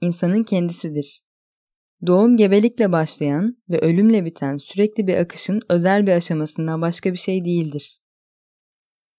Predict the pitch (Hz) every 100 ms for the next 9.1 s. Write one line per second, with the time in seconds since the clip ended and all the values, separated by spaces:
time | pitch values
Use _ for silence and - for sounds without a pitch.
0 | _ 196 240 254 269 262 254 247 220 175
1 | 170 151 151 175 - 196 202 190 185 190
2 | 220 220 - 170 214 _ _ 185 220 226
3 | - 220 226 202 214 226 208 208 185 180
4 | 180 196 170 165 160 - 156 - 147 143
5 | 143 190 - - _ _ - 180 247 254
6 | 208 226 233 - 180 160 - 147 139 147
7 | 190 202 196 226 214 185 151 143 - 165
8 | 170 202 - 165 147 147 - 156 147 143